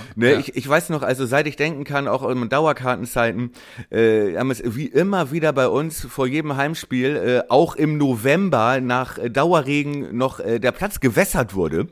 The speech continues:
Speaker 2: Ja.
Speaker 1: Ja?
Speaker 2: <laughs>
Speaker 1: Damit
Speaker 2: Genau.
Speaker 1: er möglichst rutschig und schwer und, äh, und, äh, nass ist, wenn, wenn
Speaker 2: Ja.
Speaker 1: da andere Gegner kamen. Äh,
Speaker 2: Ja.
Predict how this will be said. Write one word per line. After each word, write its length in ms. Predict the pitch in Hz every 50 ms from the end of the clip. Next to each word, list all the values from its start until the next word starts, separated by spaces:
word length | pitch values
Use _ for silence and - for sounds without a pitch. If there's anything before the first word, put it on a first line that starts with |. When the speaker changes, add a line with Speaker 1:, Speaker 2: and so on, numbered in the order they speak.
| _ _ _ _ - 135 156 -
Speaker 2:
Ja. 200 | - 135 156 151 - - - -
Speaker 1:
Ja? 160 | 110 110 135 - 147 - - -
Speaker 2:
<laughs> 280 | - - - - 330 269
Speaker 1:
Damit 220 | - 131 127 139
Speaker 2:
Genau. 240 | 151 160 - - 131
Speaker 1:
er 40 | 127
möglichst 480 | 151 190 - - 156 147 - - 151 127
rutschig 460 | 160 233 - - - 175 143 - -
und 160 | 139 147 147
schwer 500 | - - 180 151 156 170 180 180 180 156
und, 320 | 87 131 139 143 151 - -
äh, 280 | - 131 127 127 131 113
und, 280 | 69 101 123 131 -
äh, 440 | - 104 123 120 117 113 113 113 113
nass 320 | 117 123 135 175 190 - -
ist, 340 | 107 98 131 165 - -
wenn, 540 | 110 117 123 131 127 127 131 107 69 82 98
wenn 140 | 120 127 135
Speaker 2:
Ja. 60 | 127
Speaker 1:
da 180 | 120 120 117 98
andere 280 | 67 127 135 127 131
Gegner 300 | 123 135 160 - 120 107
kamen. 380 | 104 - - 76 76 82 - - - - - - - - - - - -
Äh, 320 | - 104 107 107 107 92
Speaker 2:
Ja. 40 | 87